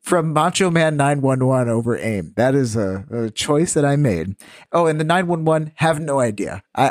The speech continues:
I can't even think of, like, why that was the case. Uh, and I also didn't really get the memo that people were changing their names. I thought we just kinda, like, were assigned a name. You know, it's like you get,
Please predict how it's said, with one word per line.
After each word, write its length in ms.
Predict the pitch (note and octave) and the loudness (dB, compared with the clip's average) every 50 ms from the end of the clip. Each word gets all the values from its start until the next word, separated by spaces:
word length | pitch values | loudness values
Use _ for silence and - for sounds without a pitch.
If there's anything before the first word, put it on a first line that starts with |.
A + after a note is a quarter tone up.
| - | 0
I 60 | C#3 C#3 | -2 -6
can't 380 | B2+ - - - E3 D#3 D3+ | -6 -4 -2 0 2 2 2
even 340 | D3+ B2 C3 C3 A#2+ A#2+ B2 _ | 0 -2 -4 -4 -6 -10 -8 _
think 180 | - C#3 A#2+ G#2+ | -4 -4 -2 -4
of, 140 | A#2+ A2 A2 | -6 -2 -2
like, 180 | A#2 A2 G#2+ | -2 -2 -2
why 320 | - G#2+ G#2 G2+ G2 G2 G2 | -4 -4 -2 -2 -2 -2 -2
that 220 | F#2 G2 D#2+ A1+ | -4 -4 -6 -6
was 220 | C2+ E2+ E2+ D#2 | -6 -8 -8 -8
the 100 | - - | -10 -14
case. 480 | - - - C2+ B1 - - - - - _ - - - - - - _ | -14 -12 -14 -12 -12 -10 -10 -10 -10 -10 _ -20 -20 -20 -20 -20 -16 _
Uh, 400 | D2+ D#2+ D#2+ D#2 D2 C#2 C2 - - _ - _ _ - | -6 -4 -4 -2 -4 -4 -6 -8 -10 _ -20 _ _ 0
and 180 | B2+ C3 B2 | 2 2 4
I 100 | A#2+ B2+ | 4 4
also 300 | C3+ C#3+ E3+ F3+ - G3+ | 2 2 0 0 0 0
didn't 240 | D#3+ D3 B2+ B2+ B2+ | 0 0 -2 -2 -2
really 240 | A#2+ B2 A#2+ A#2 G#2+ | 0 0 0 2 2
get 160 | A#2 A2 - | 0 -2 -2
the 80 | - G#2 | -2 -2
memo 500 | G2+ G2 F#2+ F#2+ G2 F#2 F2+ F2+ F2+ F2 _ - - _ _ | -2 -2 -2 -2 -2 0 0 -2 -2 -4 _ -20 -20 _ _
that 260 | - E3 D#3+ D3+ D3+ | -2 0 0 0 -2
people 260 | - G3+ G3+ - G#3+ G#3 | -2 -4 -2 -2 0 0
were 140 | G#3 G3+ | 0 -2
changing 540 | F#3+ - - D#3+ D#3 F#3 G3+ G3 E3+ F3 D3+ | -2 -4 -4 -2 -2 0 0 0 0 0 0
their 160 | C#3+ C#3 C3+ | 0 0 0
names. 440 | C#3 D3+ E3+ F#3 E3 B2+ G2+ F2 - | 0 0 0 0 0 -2 -4 -6 -6
I 140 | - - C3+ | -2 -2 0
thought 220 | - D#3 E3 D#3 | 0 0 0 2
we 120 | D3+ D#3 D3 | 0 0 0
just 280 | C#3 D3+ C#3+ C#3 - - | 0 0 -2 -2 -2 -4
kinda, 220 | - D#3 D3 C#3+ | -4 -2 0 0
like, 240 | C#3 C3+ C3+ B2+ B2+ | 0 0 0 0 0
were 160 | C3 B2+ B2 | 0 0 0
assigned 680 | A#2+ G2+ - - A#2+ A2+ A#2 B2+ C3+ C#3 C3+ C3+ C#3+ C#3+ _ - - - _ | 0 0 -2 -2 -2 0 0 0 0 -2 -2 -4 -6 -10 _ -20 -20 -14 _
a 120 | - A2+ | -6 -4
name. 400 | A2 A2 A2+ A#2 B2 C3+ D3 D#3 | -2 -2 0 0 0 0 0 0
You 80 | D3 B2 | 0 0
know, 100 | A#2+ B2 | 0 0
it's 140 | B2+ - | 0 0
like 160 | C#3+ C#3+ C3+ C3+ | -2 -4 -2 -4
you 80 | C3+ | -6
get, 340 | B2+ C#3+ C#3+ C#3 C#3 - _ | -2 -2 0 0 -2 -2 _